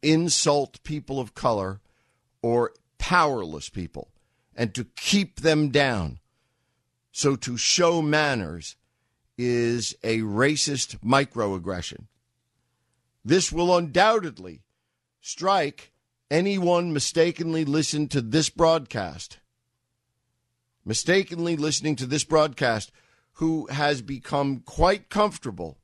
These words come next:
with probing an empty nostril with an index finger, and then checking it,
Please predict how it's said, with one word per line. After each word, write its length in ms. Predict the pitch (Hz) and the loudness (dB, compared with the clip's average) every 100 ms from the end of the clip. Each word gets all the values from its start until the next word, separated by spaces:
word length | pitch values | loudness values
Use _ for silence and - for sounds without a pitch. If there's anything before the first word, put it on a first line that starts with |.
| _ _ _ _ _ _ _ - | _ _ _ _ _ _ _ -4
with 400 | 131 156 - - | 0 0 -2 -16
probing 720 | - 175 190 170 185 190 190 - | 0 4 4 2 0 0 -4 -4
an 200 | 143 143 - | 0 0 0
empty 480 | 170 196 156 190 185 | -2 -2 -4 -6 -2
nostril 840 | 175 170 170 170 - 139 98 58 - _ _ _ _ | 2 4 4 0 -4 -4 -6 -8 -16 _ _ _ _
with 240 | - 147 147 | 0 2 2
an 160 | 147 | 2
index 480 | 147 190 180 151 - | 2 0 2 0 -2
finger, 500 | - 120 101 82 80 _ _ _ _ _ _ _ _ _ _ _ _ _ | -4 -4 -4 -8 -14 _ _ _ _ _ _ _ _ _ _ _ _ _
and 100 | 123 | 2
then 220 | 165 180 | 4 4
checking 520 | 147 - 220 190 151 | 0 2 2 0 -6
it, 120 | 104 | -12